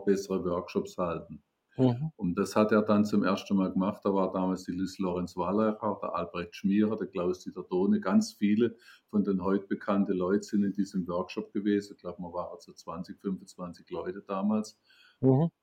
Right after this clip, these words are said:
Speaker 1: Und da ich ihn auf die Idee gebracht habe, äh, und er das in Rottweil zum ersten Mal gemacht hat, habe ich später f-,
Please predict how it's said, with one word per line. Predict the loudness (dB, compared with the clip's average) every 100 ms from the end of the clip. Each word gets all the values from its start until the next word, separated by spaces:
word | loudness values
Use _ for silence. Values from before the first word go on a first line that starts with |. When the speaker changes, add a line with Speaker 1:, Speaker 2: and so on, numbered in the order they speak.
| _ _ _ _ -6
Speaker 1:
Und | -4 2
da | 6 6 6
ich | 4 8
ihn | 8 8
auf | 6 4
die | 4
Idee | 4 8 8 8
gebracht | 6 2 -2 -2 -6 -4
habe, | 0 0 2 0 -2 -4 _ _ _ _
äh, | -6
und | 0 4 4 4 8 8 6 2
er | 0
das | 0 2
in | 4
Rottweil | 6 6 6 2
zum | 2 2
ersten | 2 2 2
Mal | 2 4
gemacht | 2 2 0 0
hat, | -2 0
habe | 0
ich | 0
später | 2 4 6 4
f-, | 0